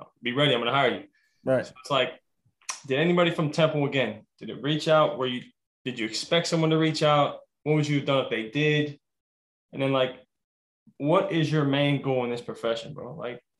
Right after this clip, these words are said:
Speaker 1: do you wanna be a head coach in the N F L? Do you wanna be a head coach in college? Are you taking it,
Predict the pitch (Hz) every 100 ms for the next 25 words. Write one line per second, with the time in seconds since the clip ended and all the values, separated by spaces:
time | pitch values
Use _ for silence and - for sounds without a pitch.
0 | _ _ _ 135 127 120 117 160 160 151
1 | 147 143 - 123 - - - 127 123 120
2 | 120 - - - - 131 127 135 135 135
3 | 143 143 131 143 135 123 - - _ _
4 | _ _ - 123 - 139 139 143 135 -